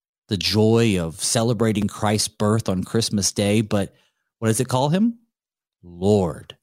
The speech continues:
right? Lord, we greet thee. If Jesus is who he says he is, if he's who the angels revealed him to be, if he's who John the Baptizer said he was,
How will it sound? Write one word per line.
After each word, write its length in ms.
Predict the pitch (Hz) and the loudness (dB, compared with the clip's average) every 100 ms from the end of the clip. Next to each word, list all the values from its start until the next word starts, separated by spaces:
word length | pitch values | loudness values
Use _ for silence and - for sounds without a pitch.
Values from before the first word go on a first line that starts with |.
| _ | _
right? 340 | - 104 117 117 _ _ _ | -8 -4 -4 -6 _ _ _
Lord, 540 | 98 117 160 175 143 | -2 2 4 4 2
we 160 | 110 101 | 0 -2
greet 400 | 95 98 85 _ | -2 -4 -4 _
thee. 300 | 76 62 _ _ _ _ _ _ | -12 -12 _ _ _ _ _ _
If 100 | 127 | -4
Jesus 400 | 110 240 285 254 | 2 4 4 2
is 180 | 185 170 | 0 0
who 480 | - 202 202 190 175 _ | -2 2 2 0 -4 _
he 160 | 185 | -4
says 300 | 170 190 170 | -2 0 0
he 100 | 160 - | -2 -10
is, 260 | - - - | -16 -18 -12
if 120 | 127 | -8
he's 240 | 156 190 170 | -2 -2 -4
who 320 | - 202 190 | 0 2 4
the 180 | 175 - | 2 2
angels 320 | 170 170 147 | 2 2 2
revealed 400 | 156 139 165 175 | 2 2 2 2
him 160 | 113 95 | 0 -2
to 120 | 98 | -4
be, 320 | - 62 98 - - - | -6 -10 -12 -16 -10 -4
if 140 | 160 | -2
he's 180 | 180 - | 0 0
who 160 | 185 | 0
John 300 | 175 151 165 | 2 2 2
the 60 | 170 | 2
Baptizer 640 | 147 156 165 151 156 151 143 | 2 0 0 0 0 0 0
said 320 | - 165 170 | 0 2 0
he 240 | 139 110 | -2 -4
was, 500 | 95 95 80 78 85 | -2 -4 -4 -6 -10